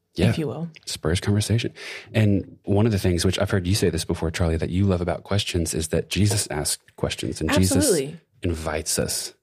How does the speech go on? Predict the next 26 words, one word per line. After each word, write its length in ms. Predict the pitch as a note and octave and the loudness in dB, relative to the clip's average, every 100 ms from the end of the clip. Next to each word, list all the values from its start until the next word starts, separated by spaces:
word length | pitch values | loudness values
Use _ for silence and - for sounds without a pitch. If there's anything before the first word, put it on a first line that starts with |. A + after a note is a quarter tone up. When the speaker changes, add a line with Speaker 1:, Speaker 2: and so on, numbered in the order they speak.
| - | 0
Speaker 2:
Yeah. 220 | B3 C4 | 2 2
Speaker 1:
to 80 | A#2+ | 0
ask 180 | F2 - | -2 -6
questions. 280 | - - G3 | -10 -4 2
Speaker 2:
He 120 | A#3 | 2
certainly 680 | - - A3 C4+ A#3 B3 A#3 | 2 0 2 2 2 4 4
doesn't 280 | A3 G#3+ F3+ | 4 2 0
shy 240 | - F#3+ | 0 2
away 180 | F#3 F3 | 4 2
from 160 | G#3+ D3 | 0 -4
them. 260 | A1+ F3+ - | -4 -4 0
I 100 | F3 | 2
think 180 | F3+ F3+ | 4 4
it's, 260 | E3+ - - | 2 0 2
and 360 | F3+ E3+ E3 - | 2 2 0 0
if 220 | F3 E3+ | 0 4
we 140 | G3+ G3+ | 4 4
are 120 | F#3 | 2
to 520 | - F#3+ F3 E3 D#3 - - - - | 2 2 4 2 0 -8 -18 -18 -6
try 240 | - F3+ E3+ | 0 2 4
and 240 | E3 D#3+ | 2 2
be 380 | E3+ E3 D#3 C#3+ | 4 6 4 2
Christ, 680 | - E3 D3 F#3 - - | 2 0 2 0 -4 -2
be 140 | - E3 | 2 4
like 300 | D3+ D#3+ D#3+ | 4 2 0
Christ 600 | - D3+ E3+ - - | 0 2 2 0 -4